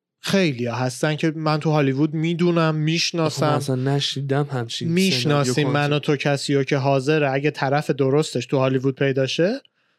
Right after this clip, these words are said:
Speaker 1: طرف باهاش رابطه هم داشته باشه که فقط معروف شه. می‌شناسیم، خیلی هم زیادن.
Speaker 2: آخه اصلاً دیگه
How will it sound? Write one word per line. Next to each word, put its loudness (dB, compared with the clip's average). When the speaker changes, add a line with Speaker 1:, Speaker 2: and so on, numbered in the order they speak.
Speaker 1:
طرف 2
باهاش 2
رابطه 2
هم 0
داشته 0
باشه -2
که -8
فقط 0
معروف -4
شه. -14
می‌شناسیم، 0
خیلی -2
هم -6
زیادن. -8
Speaker 2:
آخه -2
اصلاً 0
دیگه -2